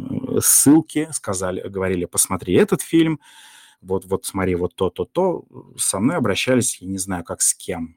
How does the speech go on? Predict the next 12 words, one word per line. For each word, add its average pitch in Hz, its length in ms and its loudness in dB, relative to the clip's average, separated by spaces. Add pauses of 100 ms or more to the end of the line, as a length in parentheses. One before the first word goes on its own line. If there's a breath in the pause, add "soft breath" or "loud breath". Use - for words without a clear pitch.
(120)
<laughs> - 840 -6
Очень 117 340 2
хорошо. 87 640 -12 (720)
Но 101 560 -4 (640)
я 104 240 -2
боялся. 85 760 -4 (200)
Вот, - 220 -8
вот, - 380 -12 (420)
вот - 120 -4
это 127 180 -2
вот, - 220 -4 (440)
м, - 240 -10